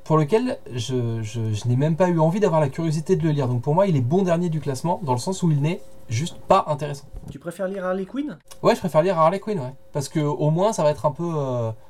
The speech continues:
Speaker 1: euh, sympa, rigolo, euh, et puis, euh, voilà, il y aura des choses à raconter, et, et on, et on verra ce perso-, le personnage dans un autre contexte. J'ai pas envie de me prendre la tête à voir, euh, euh, trois versions de Cyclope différentes, et essayer de savoir, euh, lequel est, euh,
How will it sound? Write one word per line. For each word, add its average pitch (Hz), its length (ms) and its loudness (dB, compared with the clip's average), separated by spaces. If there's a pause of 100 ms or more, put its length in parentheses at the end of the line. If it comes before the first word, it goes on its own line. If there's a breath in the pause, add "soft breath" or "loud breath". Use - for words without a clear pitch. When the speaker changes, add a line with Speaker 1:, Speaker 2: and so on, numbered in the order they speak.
(140 soft breath)
Speaker 1:
euh, 104 840 -4
sympa, 160 600 4
rigolo, 147 760 0
euh, 117 460 -2
et 117 80 -8
puis, 139 280 -8
euh, 104 200 -6 (120)
voilà, 120 300 -8
il 104 80 -10
y 101 60 -8
aura 110 140 -8
des 107 100 -8
choses 127 180 -10
à 117 40 -4
raconter, 110 360 -8 (640 loud breath)
et, 131 80 -12
et 160 60 -8
on, 139 180 0
et 139 80 0
on 135 100 0
verra 147 220 0
ce - 60 -10
perso-, 143 220 -6
le 131 80 0
personnage 156 340 0
dans 135 140 -2
un 117 80 0
autre 131 140 -4
contexte. 143 380 -8 (220 loud breath)
J'ai 113 140 -2
pas 156 120 2
envie 151 180 4
de 160 60 -2
me 143 80 -2
prendre 139 240 -2
la 131 80 -2
tête 151 240 -4
à 117 60 0
voir, 127 360 2
euh, 107 160 -2 (300 loud breath)
euh, 101 80 -4
trois 156 220 2
versions 147 260 0
de 139 40 -2
Cyclope 147 300 -4
différentes, 135 520 -2
et - 20 -6
essayer 127 220 -6
de - 40 -10
savoir, 139 380 2
euh, - 20 -2
lequel 127 380 -2
est, 147 180 0
euh, 117 80 -2